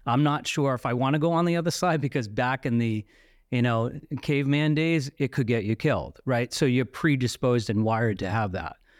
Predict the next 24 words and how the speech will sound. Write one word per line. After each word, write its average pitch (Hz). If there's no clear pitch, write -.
That 147
being 135
said, 107
I 120
think 135
there's 131
sometimes 123
you 117
need 117
to -
take 107
leaps 113
of 101
faith 117
to 143
actually 127
move 113
the 107
needle 123
and 113
to -
ch-, -
change 127
things, -